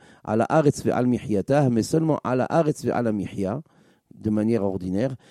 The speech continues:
même en Eretz Israël, même pour des mésonotes consommées et en Eretz Israël, excepté quelques cas où l'on consomme un aliment dont la farine provient d'Israël de manière certaine,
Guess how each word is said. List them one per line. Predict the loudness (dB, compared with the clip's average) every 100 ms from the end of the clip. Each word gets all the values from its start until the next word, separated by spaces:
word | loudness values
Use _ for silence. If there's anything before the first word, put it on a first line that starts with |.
| _ -2
même | 4 4
en | 4
Eretz | 2 0 -2
Israël, | -4 0 0
même | 2 2 2 -2 -4
pour | -4
des | 0
mésonotes | 0 2 0 0
consommées | -4 -4 -2 0 0 -2 _ _ _
et | -4
en | -2
Eretz | -2 -4 -8
Israël, | -10 -6 -4 -2 -2
excepté | -2 0 0 0
quelques | 2 4 4 4 2
cas | 4 4 4 2 -4 -20 _
où | 2
l'on | 2
consomme | 2 -2 2 4
un | 4
aliment | 4 4 4 4
dont | 2
la | 2
farine | 0 -2 -2 -2
provient | -2 0 2 0
d'Israël | -2 -8 -6 2
de | 4
manière | 4 4 0
certaine, | -2 -4 -2 2 2